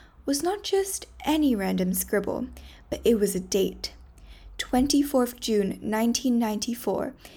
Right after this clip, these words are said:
the exact date her daughter disappeared.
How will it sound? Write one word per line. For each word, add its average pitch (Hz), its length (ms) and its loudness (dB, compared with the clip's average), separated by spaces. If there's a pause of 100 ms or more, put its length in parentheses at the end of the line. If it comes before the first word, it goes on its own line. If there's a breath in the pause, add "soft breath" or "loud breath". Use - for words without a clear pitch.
(180 loud breath)
the - 180 -2
exact 247 560 0 (140)
date - 360 2 (160 soft breath)
her - 140 -8
daughter 233 360 4
disappeared. 214 840 0